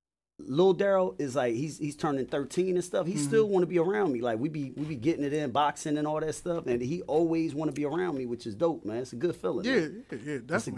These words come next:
Speaker 1: good feeling.
Speaker 2: Them boys, man, those my guys, man. You know,
Speaker 1: They
Speaker 2: uh,
Speaker 1: doing they thing, man. Demi,
Speaker 2: yeah.
Speaker 1: Demi getting big too, man.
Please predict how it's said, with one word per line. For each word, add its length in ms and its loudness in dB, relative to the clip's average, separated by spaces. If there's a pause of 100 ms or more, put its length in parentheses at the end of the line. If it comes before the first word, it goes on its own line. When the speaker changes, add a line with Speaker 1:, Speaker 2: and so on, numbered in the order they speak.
Speaker 1:
good 100 2
feeling. 340 -2 (300)
Speaker 2:
Them 140 -8
boys, 300 -4
man, 480 -6 (120)
those 160 -6
my 120 -6
guys, 400 -2
man. 320 -8
You 100 -10
know, 220 -6
Speaker 1:
They 60 -4
Speaker 2:
uh, 80 -4
Speaker 1:
doing 200 0
they 100 0
thing, 280 -4
man. 140 -2
Demi, 300 0
Speaker 2:
yeah. 80 -6
Speaker 1:
Demi 200 0
getting 240 -4
big 280 -6
too, 240 -2
man. 240 -4